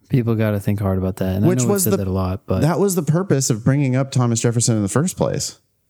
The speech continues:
Speaker 2: was like,
Speaker 1: Yeah.
Speaker 2: "Listen, if you can't get a better full ride than this, then don't go,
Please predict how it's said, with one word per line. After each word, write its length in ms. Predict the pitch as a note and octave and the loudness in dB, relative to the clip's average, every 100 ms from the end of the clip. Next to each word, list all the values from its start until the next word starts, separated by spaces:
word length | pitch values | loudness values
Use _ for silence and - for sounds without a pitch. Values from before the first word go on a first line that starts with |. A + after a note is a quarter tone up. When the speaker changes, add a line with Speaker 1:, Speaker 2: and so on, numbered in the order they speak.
| _ | _
Speaker 2:
was 140 | A2 G2+ | 0 2
like, 140 | G#2 | 0
Speaker 1:
Yeah. 80 | A2 | 0
Speaker 2:
"Listen, 320 | D#3+ F2+ D#2+ F2 | 0 0 -2 -2
if 120 | G#2 | 0
you 80 | G#2 | 0
can't 300 | D3 D#3 F3 | 0 0 0
get 120 | D3+ | 0
a 40 | |
better 240 | C3 C#3 C3 | 0 0 0
full 220 | C3+ C3 | 0 0
ride 280 | B2+ B2+ A2+ | 2 0 0
than 120 | G#2 | 0
this, 400 | C#3+ G#2+ G#2 - _ _ - | 2 0 -2 -6 _ _ -4
then 140 | G2 | 0
don't 220 | G#2 G2+ | 0 0
go, 420 | A#2 A#2+ E2+ G#1+ | 0 0 0 -4